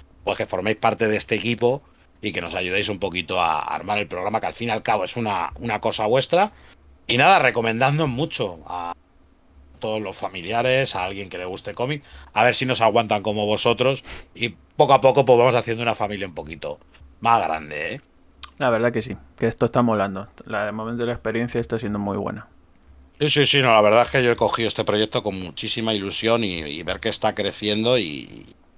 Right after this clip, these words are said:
Speaker 1: y que cada vez, oye, que cada vez nos supone más.
Speaker 2: Sí, la verdad que
Speaker 1: Cada
Speaker 2: sí.
Speaker 1: vez nos su-, cada vez nos supone más, pero lo haces con una sonrisa en la cara, tío.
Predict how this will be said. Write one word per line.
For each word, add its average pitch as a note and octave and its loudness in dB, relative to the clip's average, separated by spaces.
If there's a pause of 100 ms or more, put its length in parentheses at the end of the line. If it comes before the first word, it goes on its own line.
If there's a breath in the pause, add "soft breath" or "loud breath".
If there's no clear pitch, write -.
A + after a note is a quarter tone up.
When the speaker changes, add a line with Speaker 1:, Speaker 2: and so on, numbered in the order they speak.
(140)
Speaker 1:
y - -20
que - -18
cada - -6
vez, A#2 -4 (120)
oye, F3+ 0
que B2+ 0
cada F#2+ 0
vez F#2+ -10
nos C#3 -6
supone G#2 -8
más. - -14 (180)
Speaker 2:
Sí, - -12 (360)
la G#2+ -6
verdad G#2+ -2
que A#2+ -8
Speaker 1:
Cada G2 2
Speaker 2:
sí. G#2 2
Speaker 1:
vez B2+ 4
nos D3 2
su-, A#2 -2
cada A2 4
vez B2 2
nos C#3+ 2
supone B2 2
más, B2+ 6
pero C3+ 2
lo A#2+ 4
haces C3+ -2
con A2+ 0
una A#2 0
sonrisa G2+ -6
en F#2 -10
la F2+ -4
cara, G#2 -4
tío. G#2+ -8